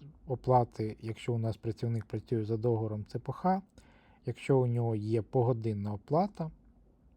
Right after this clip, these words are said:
тобто не за окладами погодинно, і, е, є окрема локалізація для резидентів Дія Сіті, е, юа гіг спеціаліст і юа працівники Дія Сіті. Ну і окремо є структура для нарахування винагороди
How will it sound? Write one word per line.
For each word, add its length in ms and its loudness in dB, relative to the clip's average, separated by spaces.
тобто 280 -4
не 200 4
за 120 2
окладами 520 -2
погодинно, 720 -6
і, 360 4
е, 200 2
є 260 4
окрема 400 2
локалізація 880 0
для 500 0
резидентів 640 -4
Дія 280 -4
Сіті, 480 0
е, 240 -2
юа 420 4
гіг 480 -2
спеціаліст 760 -2
і 40 -8
юа 320 2
працівники 600 -8
Дія 300 -6
Сіті. 420 -18
Ну 140 4
і 60 6
окремо 320 4
є 160 4
структура 480 0
для 180 -4
нарахування 640 -4
винагороди 800 -4